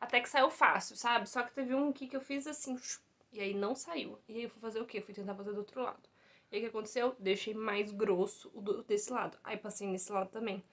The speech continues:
Aí, borrocou tudo de novo embaixo. Agora tem que esperar secar de novo pra eu tentar tirar. É a vida, gente, faz parte. Agora vamos passar o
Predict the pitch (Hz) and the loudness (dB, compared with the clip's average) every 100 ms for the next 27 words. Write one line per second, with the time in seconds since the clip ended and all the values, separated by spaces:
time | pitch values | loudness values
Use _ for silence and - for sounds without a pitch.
0 | - - - 214 240 269 202 - _ _ | -20 -20 -2 2 2 2 0 -6 _ _
1 | _ _ _ _ _ _ _ _ _ _ | _ _ _ _ _ _ _ _ _ _
2 | 202 202 208 208 220 226 254 233 240 226 | -12 -12 -12 -16 -12 -4 0 0 2 0
3 | - - - _ _ _ _ - 185 185 | 0 -4 -14 _ _ _ _ -4 -4 -2
4 | 185 - 208 196 214 208 185 226 214 190 | -8 -8 -8 -8 -8 -6 -4 -2 -2 -4
5 | - 202 202 190 196 226 - - - _ | -8 -12 -10 -14 -14 -16 -16 -20 -20 _
6 | _ _ _ - 262 269 208 175 190 190 | _ _ _ -10 0 0 0 -2 -2 -2
7 | 156 - 202 226 - _ _ _ - - | -6 -10 -6 -6 -8 _ _ _ -12 -10
8 | - _ - - - - 247 277 302 320 | -10 _ -20 -20 -20 -4 2 4 4 -4
9 | - 320 294 | -6 -4 -4